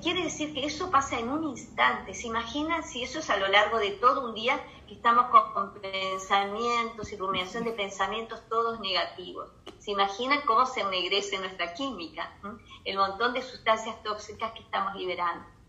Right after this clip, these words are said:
Entonces, revisar cómo son nuestros pensamientos, cómo los interpretamos, y bueno, a veces sí, a veces no es nuestros pensamientos, sino que hay realidades que hay que cambiarlos,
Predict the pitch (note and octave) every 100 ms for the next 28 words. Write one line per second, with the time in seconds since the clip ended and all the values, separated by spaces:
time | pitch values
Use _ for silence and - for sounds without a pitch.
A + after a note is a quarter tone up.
0 | - - - - A3+ A3+ C4+ C#4 A#3 A#3
1 | A3+ A3 - E4 D#4 - - - - C#4+
2 | D4+ D4 D4 B3 A#3 A#3 G#3+ - F#3 F#3
3 | G3 G#3 B3+ A#3+ A3 A3 - A3+ A#3 A3+
4 | G3 G3 F#3+ A#3+ F4 - - - A3 D#4+
5 | A3 G3 D#4 - F4 - C4+ - - -
6 | - G#3 F#3 G#3 - C4+ F#3 F#3 G#3+ G#3+
7 | G3+ G3+ G3 F#3+ - F3+ G#3 A#3 - G3
8 | G3 G3 F#3+ F#3 F3+ F3 E3+ G3+ C4 F#3+
9 | F3+ F#3 F3+ E3 D#3+ D#3+ D#3+ D#3